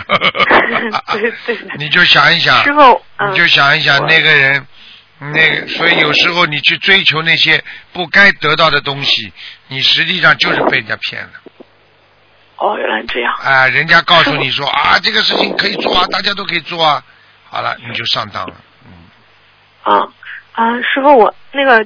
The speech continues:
Speaker 1: 叫什么，就是业障大概有多少啊？现在？
Speaker 2: 属什么的？再讲一遍。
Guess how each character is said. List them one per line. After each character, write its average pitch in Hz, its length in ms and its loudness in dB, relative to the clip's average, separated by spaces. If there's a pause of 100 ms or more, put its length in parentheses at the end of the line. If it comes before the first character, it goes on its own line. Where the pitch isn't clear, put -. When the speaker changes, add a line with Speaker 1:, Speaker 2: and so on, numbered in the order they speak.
(100)
Speaker 1:
叫 269 140 2
什 240 80 -6
么， 214 220 0
就 247 180 -6
是 247 180 -10
业 277 140 2
障 240 240 -2
大 233 140 0
概 240 100 -6
有 185 140 -4
多 262 200 -2
少 - 140 0
啊？ - 180 -6
现 254 140 -16
在？ - 160 -12 (1500)
Speaker 2:
属 127 160 -8
什 131 140 -4
么 165 140 0
的？ 170 220 6
再 156 140 2
讲 120 220 -4
一 117 60 -10
遍。 110 400 -10